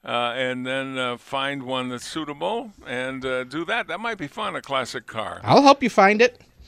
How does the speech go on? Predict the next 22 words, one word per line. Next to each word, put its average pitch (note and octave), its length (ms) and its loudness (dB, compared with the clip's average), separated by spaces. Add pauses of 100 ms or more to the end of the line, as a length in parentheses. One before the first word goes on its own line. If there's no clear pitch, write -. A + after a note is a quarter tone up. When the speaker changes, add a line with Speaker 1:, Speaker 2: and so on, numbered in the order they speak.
(300)
Speaker 1:
Yeah, E3 240 0
well, D3 120 -2
thank A3+ 340 -2
you. F2 260 -6
Speaker 2:
I C#3+ 180 0
Speaker 1:
I, - 20 4
Speaker 2:
certainly F3+ 320 6
Speaker 1:
and, E3 60 8
Speaker 2:
know D3+ 80 8
Speaker 1:
uh, C#3+ 60 6
Speaker 2:
my C3+ 80 6
way C3 200 8
around B2 340 4
them. C3+ 240 4 (320)
Speaker 1:
you F3 440 0
and F3 180 2
Lauren. F3+ 520 0
Lauren E3+ 360 0
was, D3 280 -6
uh, D3+ 60 -2
here D3+ 240 -2
yesterday. D#3 680 -4